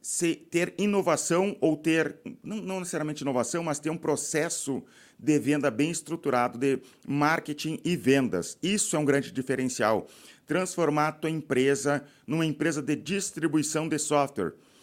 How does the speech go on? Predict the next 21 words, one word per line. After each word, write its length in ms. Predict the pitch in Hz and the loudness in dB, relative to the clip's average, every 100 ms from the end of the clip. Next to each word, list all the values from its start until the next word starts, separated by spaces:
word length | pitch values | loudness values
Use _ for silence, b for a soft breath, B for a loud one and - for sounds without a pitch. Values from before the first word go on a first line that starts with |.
| b b b b _ | b b b b _
E 160 | 151 160 | -2 -2
com 260 | 156 160 139 | 0 0 2
isso, 300 | 135 - 143 | 0 -2 -6
tu 100 | 117 | -4
vai 160 | 127 | -4
conseguir 280 | 139 - 127 | -4 -8 -6
fazer 200 | 131 113 | -6 -6
a 20 | |
tua 120 | 123 | -4
empresa 260 | 120 127 127 | -4 -4 -6
crescer 320 | - 117 131 | -6 -6 -4
muito 380 | 120 117 120 131 | -2 -2 -2 -6
com 300 | - 120 127 - | -4 -4 -4 -6
a, 220 | 123 113 - | -6 -6 -6
é, 500 | 110 101 98 87 65 _ | -6 -4 -4 -6 -8 _
com 180 | 120 120 | -4 -4
distribuição 600 | 117 - 127 139 - 170 | -4 -4 -2 0 0 0
de 80 | 151 | 0
software, 380 | 127 113 - 104 | 2 2 0 -2
né? 140 | 104 | -2
Ser 320 | - 147 160 | 0 0 0